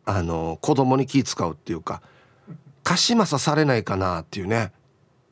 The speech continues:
まあ、実際かしましいって言われると思うんですけど、面白いね。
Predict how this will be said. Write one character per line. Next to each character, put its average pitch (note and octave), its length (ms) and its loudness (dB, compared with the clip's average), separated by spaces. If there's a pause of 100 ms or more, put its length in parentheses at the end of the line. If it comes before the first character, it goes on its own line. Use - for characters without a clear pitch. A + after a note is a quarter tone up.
ま E3 100 4
あ、 E3 40 4
実 F3+ 180 4
際 B3 100 6
か B3+ 100 2
し F4+ 100 4
ま A#3+ 100 6
し C3+ 60 2
い - 20 2
っ D3 40 6
て D#3 80 8
言 F3+ 60 10
わ G3 80 8
れ E3+ 60 8
る C3 80 4
と D3+ 60 4
思 D#3 140 6
う F3 40 4
ん - 20 2
で C#3 60 0
す - 80 -6
け A#2 100 4
ど、 A#2 220 0 (1120)
面 F#2+ 160 0
白 F2+ 200 -2
い A2 40 2
ね。 D3 280 2